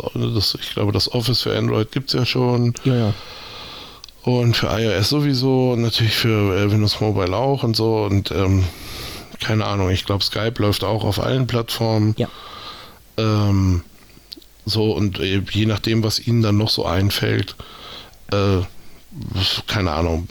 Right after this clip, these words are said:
Speaker 1: verteilen sie das alles jetzt auch noch auf andere Plattformen und fertig, ne?
Speaker 2: Mhm.
Speaker 1: Ähm, ja, oder, oder, äh, gehen sie wirklich nochmal bei und sagen so, nee, hier, äh, wir glauben da schon ans eigene Produkt und, ähm,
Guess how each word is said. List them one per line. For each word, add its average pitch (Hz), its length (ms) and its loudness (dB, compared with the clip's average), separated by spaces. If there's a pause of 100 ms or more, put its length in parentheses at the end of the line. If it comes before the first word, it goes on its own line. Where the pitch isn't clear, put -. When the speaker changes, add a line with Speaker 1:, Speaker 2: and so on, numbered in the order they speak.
(120)
Speaker 1:
verteilen 117 500 0
sie 117 100 2
das 104 200 0
alles 101 360 0
jetzt 107 240 -2
auch 95 180 0
noch 101 160 2
auf - 180 -2
andere 113 260 2
Plattformen 104 800 0
und 90 340 0 (880)
fertig, - 500 -4 (300)
ne? - 100 0
Speaker 2:
Mhm. 101 280 -2 (720)
Speaker 1:
Ähm, 101 480 2 (960)
ja, 98 300 0
oder, 113 480 2
oder, 117 420 2 (140)
äh, 110 280 0 (140)
gehen 117 160 2
sie 110 160 2
wirklich 113 260 2
nochmal 104 220 2
bei 107 320 0
und 110 160 2
sagen 107 320 0
so, 101 120 2
nee, 104 360 2
hier, 107 380 0 (880)
äh, 101 240 2
wir 101 100 4
glauben 104 280 2
da 110 100 2
schon 110 260 2
ans 104 220 0
eigene 117 320 0
Produkt 120 500 0
und, 104 400 0
ähm, 98 420 4